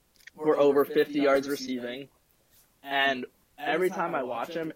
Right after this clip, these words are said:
it seems like they're always trying to get him involved in the game plan. He, he will do those, uh,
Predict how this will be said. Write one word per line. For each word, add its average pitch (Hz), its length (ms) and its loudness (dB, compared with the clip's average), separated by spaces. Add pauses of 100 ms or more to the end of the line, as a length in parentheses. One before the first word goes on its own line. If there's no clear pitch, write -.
it 131 220 -8
seems 160 180 -2
like 151 140 2
they're 143 160 2
always 131 440 2
trying 127 280 -2
to 120 60 -4
get 120 140 0
him 120 120 -4
involved 110 500 -4 (100)
in 117 80 -14
the 117 80 -6
game 110 300 -4
plan. 90 220 -14 (500)
He, 135 580 6 (140)
he 143 180 0
will 139 180 6
do 135 220 2
those, 131 320 6
uh, 117 380 2